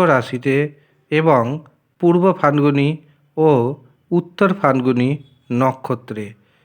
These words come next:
এই দিন থাকছে সুকর্মা যোগ। পাশাপাশি এই দিন রয়েছে শবে বরাত।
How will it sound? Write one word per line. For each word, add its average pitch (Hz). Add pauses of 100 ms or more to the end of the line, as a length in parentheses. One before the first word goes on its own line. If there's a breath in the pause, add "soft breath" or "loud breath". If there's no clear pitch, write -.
(200)
এই 156
দিন 190
থাকছে 196 (540 soft breath)
সুকর্মা 143 (480)
যোগ। 113 (760)
পাশাপাশি 202 (500)
এই 151
দিন 175
রয়েছে 151 (500 soft breath)
শবে 170
বরাত। 113